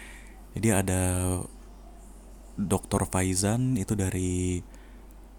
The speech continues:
eh, Florida, kalau nggak salah ingat, University of South Florida. Doktor Kamarul itu dari U T M Malaysia. Terus ada tiga orang lagi yang gue lupa namanya siapa, tapi gue ingat negaranya doang sih, dari Swedia,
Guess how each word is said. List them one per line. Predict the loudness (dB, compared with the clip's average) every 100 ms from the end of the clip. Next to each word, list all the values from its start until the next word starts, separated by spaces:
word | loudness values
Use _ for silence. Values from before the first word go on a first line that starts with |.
| -18 -18 -18 -18 -18 -12 0
eh, | 2 2 0
Florida, | 0 2 2 2 2 2
kalau | 2 0
nggak | -2
salah | -2 -2
ingat, | -2
University | 0 0 0 2 2 2
of | 2
South | 2 2
Florida. | 2 4 2 2 2 0 -6 -18 -18 -18 -10
Doktor | -2 0 2 2
Kamarul | 4 4 4 4 4 4 2 -2
itu | 0
dari | 0 2 2 2 2 2 0 -4 0
U | 2
T | 2 2
M | 4 4
Malaysia. | 6 4 2 2 2 0 -4 -14 -16 -18 -18 -18 -18 -14
Terus | -2 0 2 2 2 0 0 -4 -4
ada | -2 0
tiga | 2 2
orang | 2 2
lagi | 4
yang | 4
gue | 6 4
lupa | 4 2
namanya | 2 2 2
siapa, | 0 0 0
tapi | 0 0 0
gue | 0
ingat | 0 2 2 2
negaranya | 2 2 2
doang | 2 2
sih, | 2 2
dari | 2 2
Swedia, | 2 2 2 2 4 4